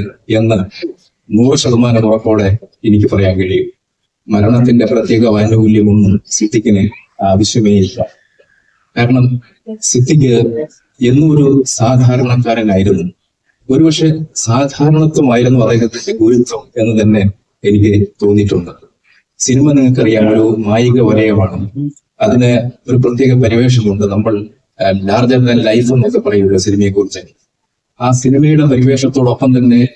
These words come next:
വിജയങ്ങൾ കൂടി ആയി കഴിഞ്ഞാൽ മനുഷ്യന്റെ അടിസ്ഥാന സത്വം തന്നെ ചിലപ്പോൾ നഷ്ടപ്പെട്ടു എന്ന് വരാം. ഞാൻ അങ്ങനെ പല ആളുകളെയും കണ്ടിട്ടുണ്ട്. സിദ്ദിഖിന് അദ്ദേഹത്തിന്റെ സഹപ്രവർത്തകരിലും അദ്ദേഹം പ്രവർത്തിച്ച മേഖലയിലും ഒക്കെ അങ്ങനെ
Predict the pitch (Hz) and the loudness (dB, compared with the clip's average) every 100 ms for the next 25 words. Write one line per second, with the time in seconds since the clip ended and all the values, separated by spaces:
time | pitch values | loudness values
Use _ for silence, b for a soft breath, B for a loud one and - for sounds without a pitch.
0 | - 120 147 160 160 147 135 131 117 110 | -6 -2 2 2 2 0 0 0 2 0
1 | 110 107 104 104 - - - _ - - | 0 0 2 2 -2 -8 -16 _ -14 -6
2 | 117 139 160 147 135 120 131 120 151 151 | -2 0 2 0 0 -2 -4 -2 0 0
3 | 147 - - 190 - 160 147 127 120 117 | 0 -6 -6 -6 -4 -2 2 2 2 0
4 | 107 110 107 - - 107 110 98 101 - | 0 -2 -4 -2 -2 0 0 2 0 -2
5 | - _ _ _ _ 113 113 127 123 123 | -6 _ _ _ _ -4 0 2 4 2
6 | 123 120 - 107 123 120 120 123 123 123 | 2 -2 -2 0 0 2 2 2 2 0
7 | 110 123 123 101 90 - - - 113 117 | 0 -2 0 0 -2 -6 -12 -10 -4 0
8 | 120 110 98 b b - 107 107 113 113 | 2 2 0 b b -12 -4 -4 -2 -2
9 | 113 107 107 120 120 120 117 120 117 117 | 0 0 0 0 -2 -2 0 2 2 0
10 | 120 B _ - 110 123 120 120 113 113 | -2 B _ -8 -4 0 0 0 -2 -2
11 | 110 117 110 113 127 123 113 107 117 110 | -2 0 0 0 2 2 2 0 0 0
12 | 113 120 | 2 2